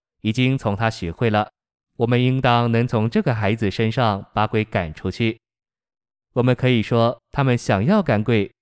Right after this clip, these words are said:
却没有所需要的能力、力量，也就是没有神圣的电力。我要强调一个事实，就是九章二十九节的祷告，实际上是指不再是我，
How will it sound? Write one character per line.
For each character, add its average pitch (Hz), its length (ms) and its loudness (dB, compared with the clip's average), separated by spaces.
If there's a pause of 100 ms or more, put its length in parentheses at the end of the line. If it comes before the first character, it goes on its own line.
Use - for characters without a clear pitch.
(140)
却 - 220 -2
没 123 160 2
有 123 120 4
所 101 220 0
需 208 200 0
要 220 140 4
的 127 140 0
能 98 240 0
力、 117 260 0 (120)
力 110 180 0
量， 107 260 0 (380)
也 107 180 -2
就 127 160 0
是 113 300 0
没 110 160 0
有 107 140 2
神 101 280 -2
圣 214 220 0
的 101 100 -2
电 98 220 0
力。 107 220 -2 (1080)
我 110 100 2
要 120 100 4
强 104 220 0
调 110 160 2
一 110 80 0
个 104 100 0
事 113 220 -2
实， 95 340 -2 (300)
就 131 120 0
是 120 140 0
九 98 240 0
章 120 220 0
二 185 100 2
十 139 160 0
九 101 220 0
节 98 160 0
的 104 100 0
祷 76 260 -6
告， 107 320 0 (500)
实 - 140 -2
际 220 140 2
上 190 260 2
是 139 140 -2
指 101 260 -2 (120)
不 101 120 -2
再 110 220 2
是 - 200 -4
我， 92 360 0